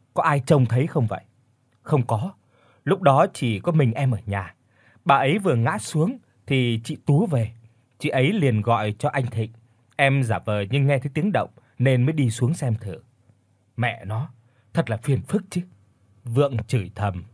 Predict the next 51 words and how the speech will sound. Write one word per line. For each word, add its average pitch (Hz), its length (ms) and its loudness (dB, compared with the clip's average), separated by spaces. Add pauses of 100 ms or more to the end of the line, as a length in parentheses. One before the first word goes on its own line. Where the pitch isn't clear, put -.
(800)
"Em 127 280 2
đã 156 80 4
hỏi 113 300 2
qua 123 280 2
rồi. 98 220 -6 (560)
Bác 170 120 4
sĩ 175 180 -2
nói 151 320 4
là 175 120 2
bà 117 160 0
ấy 117 200 0
bị 170 160 -4 (100)
tổn 95 220 2
thương 131 220 4
não 170 160 2
bộ 117 320 -2
nghiêm 123 260 4
trọng, 101 260 -2 (460)
khả 117 120 0
năng 131 180 0
cao 139 380 4
là 98 340 0
sẽ 165 160 -4
bị 156 180 -6
mất 143 220 2
trí 113 140 -4
nhớ." 131 300 2 (840)
Ai 139 220 6
mà 113 120 2
quan 127 240 4
tâm 123 180 4
bà 104 100 2
ấy 117 220 0
mất 190 260 2
hay 131 100 -2
không 127 240 0
mất 180 140 4 (100)
trí 131 160 0
nhớ 139 320 2
chứ. 104 80 -14 (600)
Dù 143 180 2
thế 175 120 2
nào 131 300 0 (300)
thì 139 220 2
tài 131 180 2
sản 98 320 0
vẫn 139 120 4
là 185 80 2
của 101 160 -2
bà 92 140 -2
ấy. 135 320 -2